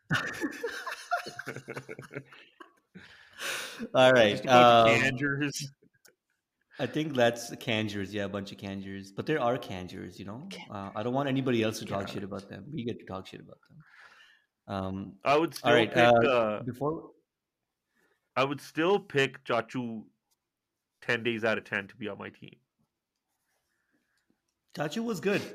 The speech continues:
Speaker 1: For the most part, he was good in the tournament. He
Speaker 2: Played
Speaker 1: played
Speaker 2: his
Speaker 1: a really
Speaker 2: role.
Speaker 1: dumb shot
Speaker 2: Played his
Speaker 1: today.
Speaker 2: role.
Speaker 1: Uh,
Speaker 2: Yeah.
Speaker 1: he, like,
Speaker 2: I
Speaker 1: when he
Speaker 2: think
Speaker 1: came
Speaker 2: today
Speaker 1: in
Speaker 2: it
Speaker 1: the
Speaker 2: was kinda
Speaker 1: bat, <laughs>
Speaker 2: like,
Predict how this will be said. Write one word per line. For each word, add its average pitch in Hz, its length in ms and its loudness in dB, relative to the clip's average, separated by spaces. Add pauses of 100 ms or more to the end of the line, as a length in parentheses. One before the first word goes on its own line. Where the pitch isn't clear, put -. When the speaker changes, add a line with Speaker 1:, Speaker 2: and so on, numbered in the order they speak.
(220)
Speaker 1:
For 143 120 -2
the 139 80 0
most 147 220 0
part, 147 180 2
he 135 80 -2
was 123 120 -2
good 113 140 0
in 117 60 -4
the 110 60 -4
tournament. 104 400 -6
He 123 40 -2
Speaker 2:
Played - 100 4
Speaker 1:
played - 100 2
Speaker 2:
his 127 80 2
Speaker 1:
a - 20 2
really 139 140 4
Speaker 2:
role. 120 100 -2
Speaker 1:
dumb 110 220 -4
shot 104 220 -8
Speaker 2:
Played - 120 -6
his 131 80 -4
Speaker 1:
today. 101 100 -6
Speaker 2:
role. 110 200 -6 (720)
Speaker 1:
Uh, 101 460 -4
Speaker 2:
Yeah. - 280 -12
Speaker 1:
he, 131 500 -8
like, 110 140 -2
Speaker 2:
I - 80 0
Speaker 1:
when 123 80 0
he 143 60 0
Speaker 2:
think 147 80 -8
Speaker 1:
came 156 100 2
Speaker 2:
today 143 120 6
Speaker 1:
in 135 40 6
Speaker 2:
it 139 40 6
Speaker 1:
the 139 40 6
Speaker 2:
was 135 140 -2
kinda 127 240 0
Speaker 1:
bat, 113 100 -2
<laughs> 110 80 0
Speaker 2:
like, - 220 -2